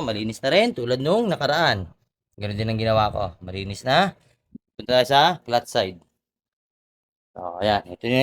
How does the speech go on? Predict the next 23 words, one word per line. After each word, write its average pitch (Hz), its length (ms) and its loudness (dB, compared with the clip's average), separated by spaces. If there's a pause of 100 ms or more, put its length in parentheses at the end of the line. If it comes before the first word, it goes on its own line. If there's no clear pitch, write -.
(120)
yung 160 80 -2 (500)
clutch, - 460 0
no? 147 120 -4 (240)
Ah, 92 240 -20
malinis 101 380 -6
na 117 100 0
rin. 135 360 0 (520)
Ayun 104 180 -4
na. 104 220 -2 (160)
So, 90 280 -14
kakabitan, 104 600 0
kakabit, 110 360 0
kakabit 110 400 0
na 113 80 0
lang 117 160 -2
yan. 180 240 4
At 120 280 -2 (400)
ito 117 200 -6
na 127 140 2
yung 139 280 2
throttle 117 320 -2
body, 127 420 4 (220)
no? 147 140 -4